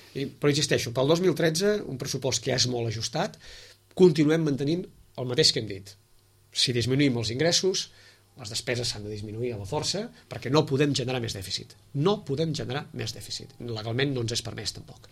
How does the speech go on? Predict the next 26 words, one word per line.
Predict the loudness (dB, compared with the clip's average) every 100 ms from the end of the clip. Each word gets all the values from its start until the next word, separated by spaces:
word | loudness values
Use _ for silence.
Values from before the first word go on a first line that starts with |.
| -12 -12
eh? | -12 -16 -18 -18 -18 -10
I | -6 -2
per |
un | -2
tema | 0 2
de | 2
concepte, | 2 2 2 -2 -8
eh, | -4
de | -4
principis, | -4 2 4 2 -2
ja. | -8 -10 -16 -16 -14 -16 2 2
I | 4
per | 2
l'any | 0 0
catorze | 0 -2 -2 -2
i |
quinze, | 0 0 0 -4 -8 -14 -6
el | 0
govern | 0 0 -2
està | -2 0
disposat | 0 0 -4 -4 -4
a |
disminuir | -4 -4 -4 -4 -4 -6
la | -8
pressió | -8 -8 -6
fiscal | -4 -4 -6